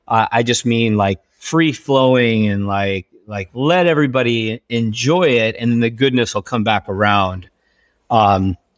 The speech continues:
to you. Right. And, uh, it, it, it was that sort of go-to-market strategy of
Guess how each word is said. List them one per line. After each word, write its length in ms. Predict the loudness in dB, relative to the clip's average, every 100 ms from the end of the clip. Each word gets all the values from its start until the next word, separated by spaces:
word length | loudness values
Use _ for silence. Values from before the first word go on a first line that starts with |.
| -8
to 120 | 0
you. 340 | 2 2 0 -8 _
Right. 380 | 0 2 2 0
And, 380 | -2 0 2 2
uh, 360 | 4 4 4 0 _ _ _ _ _ _
it, 200 | -4 -2 0
it, 160 | 0 2
it 80 | 0
was 260 | 0 0
that 360 | 0 0 0 -4
sort 180 | -2 0
of 100 | 2
go-to-market 680 | 2 2 2 0 0 -6
strategy 800 | -6 0 0 2 -2 -4 -4 -4 -4
of 520 | 0 2 0 -2